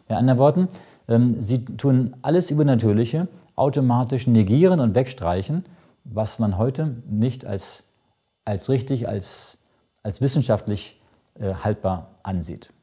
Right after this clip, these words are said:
Das hat dazu geführt, dass man eben dann viele Dinge der Bibel nicht mehr glaubt, dass man das streicht. Und da hat man auch überlegt,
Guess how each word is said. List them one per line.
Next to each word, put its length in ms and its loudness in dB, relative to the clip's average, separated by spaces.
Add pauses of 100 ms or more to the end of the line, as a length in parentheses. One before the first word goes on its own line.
(920)
Das 120 -2
hat 80 2
dazu 200 4
geführt, 480 6 (260)
dass 160 2
man 160 6
eben 300 6
dann 320 6 (440)
viele 360 2
Dinge 200 6
der 140 6
Bibel 520 0
nicht 440 -2
mehr 280 -2 (460)
glaubt, 560 -8 (680)
dass 200 -10
man 120 0
das 120 -2
streicht. 460 -10
Und 100 -6
da 100 6
hat 100 0
man 80 4
auch 100 2
überlegt, 540 4